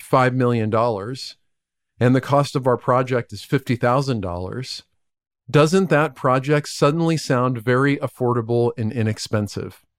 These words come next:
Now, you may be saying, "Well, what if I can't deliver that kind of value? What if, in fact, the value that my clients receive from my services is just a little bit more than I charge?"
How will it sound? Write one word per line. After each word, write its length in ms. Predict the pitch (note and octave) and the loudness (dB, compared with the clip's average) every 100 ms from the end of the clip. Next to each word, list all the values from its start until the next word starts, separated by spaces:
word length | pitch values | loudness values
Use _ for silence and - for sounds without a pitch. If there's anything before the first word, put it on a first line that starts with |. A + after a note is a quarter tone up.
| _ _ _ _ _ | _ _ _ _ _
Now, 120 | D#3+ | 4
you 160 | D#3+ E3 | 4 4
may 140 | D#3+ | 2
be 120 | A3 B3 | 2 0
saying, 380 | - C#3+ D3 | 2 2 2
"Well, 300 | C#3+ D3 D3+ - | 2 2 0 -4
what 260 | C3 D3+ | 0 2
if 120 | F#3 G3 | 2 0
I 120 | E3 | -2
can't 380 | - E3+ D#3+ D3 | -2 -2 -2 0
deliver 420 | C3+ D3+ A#3+ B3 | 2 2 2 2
that 220 | A#2 F#2+ | 0 0
kind 280 | - G#2 G2 | -4 -4 -4
of 80 | F2 | -6
value? 520 | F#2 E2+ F2+ - - _ _ _ _ _ | -8 -8 -10 -14 -18 _ _ _ _ _
What 320 | B2 C#3 G#3+ | 2 4 4
if, 420 | E3+ F3 - - _ - | 4 0 -4 -20 _ -4
in 140 | A#2+ | -2
fact, 640 | A#2+ A#2+ G#2+ C3+ D3+ - - _ _ _ _ | 0 0 0 0 -4 -16 -20 _ _ _ _
the 80 | C3 | -2
value 340 | B2 D3+ E3+ E3 | 2 4 4 2
that 140 | D#3+ | 2
my 100 | D#3 | 0
clients 420 | - D3 D3+ - | 0 0 0 -2
receive 400 | C3+ - D#3+ D#3+ | -6 -4 -2 -2
from 200 | - C#3+ | 0 2
my 300 | C#3 B2+ C3 - | 2 0 -2 -6
services 920 | - - A3 F#3+ - G#2 A2+ C#3 - - _ _ _ | -6 0 2 0 -2 -2 -2 -4 -8 -20 _ _ _
is 140 | C#3 B2 | 0 2
just 300 | C4 G#3 G3 | 2 2 2
a 60 | |
little 280 | C#3+ D3 D3+ | 2 4 2
bit 180 | C3+ C3 | 0 -2
more 240 | A#2 A2+ | -2 -2
than 140 | G#2 G#2 | -2 -4
I 120 | G2+ | -4
charge?" 640 | - G2 - - - - | -6 -8 -8 -12 -16 -18